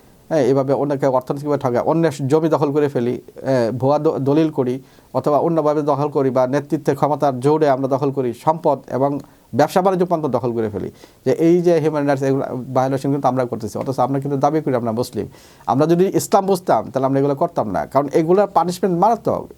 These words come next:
যে মুসলিম, তার হাত পা, হাত থেকে, জিহ্বা থেকে, মুখ থেকে অন্য মুসলিম নিরাপদ। আর যে এই কাজগুলা করেছে মুসলিম না, আল্লাহ রাসূল বলেছে মুসলিম না, রাসূল সাল্লাল্লাহু আলাইহি ওয়াসাল্লাম যখন বলছেন, তাহলে এটা, এটা একটা আইন,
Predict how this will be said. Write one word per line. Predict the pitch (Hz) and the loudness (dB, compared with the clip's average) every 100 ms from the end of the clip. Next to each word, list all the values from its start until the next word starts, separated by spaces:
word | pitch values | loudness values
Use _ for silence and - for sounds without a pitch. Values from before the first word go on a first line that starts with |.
| - - - - | -20 -20 -18 -6
যে | 131 180 | 2 2
মুসলিম, | 160 175 180 220 190 120 | 4 0 0 2 2 2
তার | 147 143 | 0 0
হাত | 156 - - | -2 -2 0
পা, | 185 180 - 131 | 0 0 -4 -2
হাত | 147 156 - | -4 -4 -2
থেকে, | 190 185 | 0 0
জিহ্বা | 160 147 156 165 | 0 -2 0 0
থেকে, | 165 175 170 | -2 -2 -2
মুখ | 156 143 | -2 -4
থেকে | 180 202 233 - - - - - - - _ _ - 156 | 0 2 0 -4 -20 -20 -20 -20 -20 -20 _ _ -8 -2
অন্য | 180 170 | 2 2
মুসলিম | 147 143 180 233 | 0 -2 -4 -2
নিরাপদ। | 123 123 131 117 95 82 - - _ _ _ _ _ - | -2 0 0 0 -4 -8 -18 -20 _ _ _ _ _ -2
আর | 117 | -2
যে | 117 151 160 | 0 2 2
এই | 156 143 | 2 2
কাজগুলা | 143 139 160 | 2 2 2
করেছে | 156 170 151 156 | 0 -2 0 -2
মুসলিম | 175 180 185 | -2 0 0
না, | 160 101 69 - - | 2 0 -4 -10 -4
আল্লাহ | 127 123 | -2 0
রাসূল | 123 170 | 0 0
বলেছে | 170 180 180 | 2 2 2
মুসলিম | 165 151 170 | -2 -2 0
না, | 135 90 107 | 0 0 0
রাসূল | 127 160 | -2 -2
সাল্লাল্লাহু | 175 170 170 | -2 -2 -2
আলাইহি | |
ওয়াসাল্লাম | 170 | -2
যখন | 165 156 | -2 0
বলছেন, | 160 185 | -2 -2
তাহলে | 175 147 | 0 2
এটা, | 147 143 | 2 0
এটা | 139 143 | 0 0
একটা | 147 | 0
আইন, | - 151 147 | 0 2 0